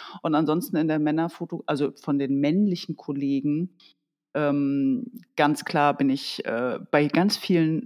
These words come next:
nor-, nördlichen Kollegen hier oben. Ähm, Simeon Fotografie, äh, ein wunderbarer Schwarz-Weiß-Fotograf. Ich bin hin und weg von den Bildern.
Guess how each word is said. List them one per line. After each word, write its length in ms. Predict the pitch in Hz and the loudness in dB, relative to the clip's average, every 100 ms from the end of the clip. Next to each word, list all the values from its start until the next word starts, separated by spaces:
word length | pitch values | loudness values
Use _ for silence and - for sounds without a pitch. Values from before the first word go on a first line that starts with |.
| 165 | 2
nor-, 300 | 160 165 - 170 | 4 4 0 2
nördlichen 680 | 175 202 - 135 123 127 | 2 2 -4 -2 0 0
Kollegen 420 | - 135 135 123 139 | 0 -2 0 0 0
hier 160 | 143 | 0
oben. 420 | 131 127 170 208 - - - - _ _ _ _ _ - | 0 2 2 0 -4 -18 -20 -20 _ _ _ _ _ -4
Ähm, 800 | 127 139 143 143 143 135 - - - | 0 2 2 2 2 0 -4 -14 -10
Simeon 640 | 117 123 151 180 180 165 160 | -8 -4 2 4 6 4 2
Fotografie, 1160 | - 165 160 156 - - 165 156 156 156 160 | -2 -4 -2 -4 -6 -8 -6 -4 -4 -2 -2
äh, 520 | - 147 139 127 85 - - - | -2 -2 0 0 -4 -8 -14 -6
ein 160 | - 151 | -2 2
wunderbarer 480 | 196 208 156 151 160 | 4 4 4 2 0
Schwarz-Weiß-Fotograf. 1040 | - - 147 160 - 185 - 180 - - - | -4 -4 -4 -4 -6 -8 -4 -6 -6 -12 -12
Ich 180 | 170 | -10
bin 420 | - - - - 170 | -6 -4 -4 -4 2
hin 160 | 196 | 4
und 140 | 220 208 | 4 2
weg 120 | 196 | 0
von 160 | - 156 | 0 2
den 140 | 147 | 2
Bildern. 380 | 147 139 156 | 2 2 2